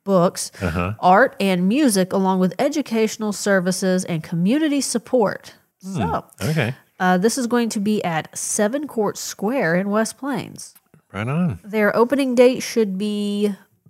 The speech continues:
Speaker 1: August. Doesn't say exactly which date, but it's gonna be on August.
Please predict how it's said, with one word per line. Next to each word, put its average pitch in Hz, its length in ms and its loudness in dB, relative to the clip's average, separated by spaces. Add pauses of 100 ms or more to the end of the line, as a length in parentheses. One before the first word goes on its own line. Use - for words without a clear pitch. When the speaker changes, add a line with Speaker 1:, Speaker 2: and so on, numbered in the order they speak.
(280)
Speaker 1:
August. 185 760 -2
Doesn't 190 220 -2
say 202 140 -2
exactly 185 500 -4
which 190 220 -4
date, 196 160 -4
but 180 120 -2
it's 170 80 -4
gonna 175 160 -2
be 165 100 -4
on 160 120 -6
August. - 580 -14